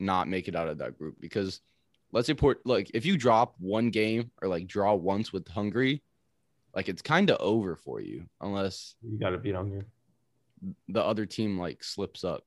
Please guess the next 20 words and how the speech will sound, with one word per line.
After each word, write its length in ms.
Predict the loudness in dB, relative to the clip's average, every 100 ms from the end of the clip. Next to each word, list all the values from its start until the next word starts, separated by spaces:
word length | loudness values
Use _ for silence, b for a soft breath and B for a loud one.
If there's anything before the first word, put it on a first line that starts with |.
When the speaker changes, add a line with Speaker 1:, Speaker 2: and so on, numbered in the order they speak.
| -12
Speaker 1:
because 520 | -8 -4 -4 -6 -14 _ _ _ _ _ _ _ _ _ -20 _ _
I 100 | 0
think 140 | 6 6
it'll 100 | 6
be 80 | 2
France 300 | 2 0 -2
and 100 | 0
Portugal 420 | 0 2 0 0
coming 260 | 0 -2
out 140 | -2 -2
of 60 |
that 240 | 0 -2 -2 _ -6
group, 280 | -4 -4 _ _ _ _ _ _ -10
Speaker 2:
Mm-hmm. 220 | -6 -6 -4
Speaker 1:
but 180 | -4
it'll 140 | -2 0
be 100 | 0
a 60 |
very, 600 | -2 -6 -2 0 0 -2
very 440 | -4 -4 -4 -6